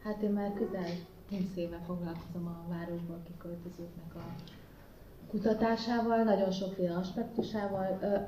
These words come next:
ökológiai közösségekkel is találkoztam, igazából sosem volt témám az ökológiai közösség kutatása, mindig annak kapcsán kerültem vagy ökológiai gazdálkodók közelébe, vagy, ö,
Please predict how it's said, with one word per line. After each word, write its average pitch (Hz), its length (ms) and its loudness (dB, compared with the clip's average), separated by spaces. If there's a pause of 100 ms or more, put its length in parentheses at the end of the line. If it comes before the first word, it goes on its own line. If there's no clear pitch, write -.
(240)
ökológiai 185 540 8
közösségekkel 185 800 -2
is - 460 -12 (120)
találkoztam, 208 920 -2
igazából 185 520 2
sosem 190 380 2
volt 175 260 2 (180)
témám 170 680 2
az - 80 -2
ökológiai 170 600 -2
közösség 170 500 -2
kutatása, 196 520 2
mindig 196 420 6 (380)
annak 190 360 8
kapcsán 175 480 4
kerültem 180 600 4 (280)
vagy 190 300 8
ökológiai 214 600 12
gazdálkodók 190 760 4
közelébe, 185 840 2
vagy, 175 360 0
ö, 175 260 0